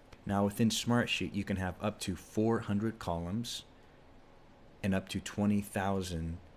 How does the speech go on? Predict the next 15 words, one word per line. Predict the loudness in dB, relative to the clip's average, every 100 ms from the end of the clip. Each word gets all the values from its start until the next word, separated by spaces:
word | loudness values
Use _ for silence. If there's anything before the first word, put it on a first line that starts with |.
| -20 -20 -12
rows. | -4 -4 -4 -6 -8 -10 -14 -18 -16 -16 -16 -10
So | 0 2 4
these | 4 4 4
right | 2
here | 4 2
are |
called | 0 -4 -6
columns, | -2 0 0 -2 -4 -8 -12 -18 -20 -20 -20 -20 -20 -20 -20 -20 -20 -20 -20 -20 -20 -8
and | -2
these | 0 0
right | -2
here | -2 -2
are |
called | -4 -6 -6
rows. | -8 -10 -10 -10 -12